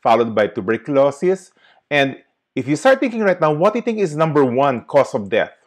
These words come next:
Here we go. Heart disease.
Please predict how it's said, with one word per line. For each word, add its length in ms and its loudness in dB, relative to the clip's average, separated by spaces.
Here 120 -2
we 80 2
go. 380 2
Heart 320 -4
disease. 600 -10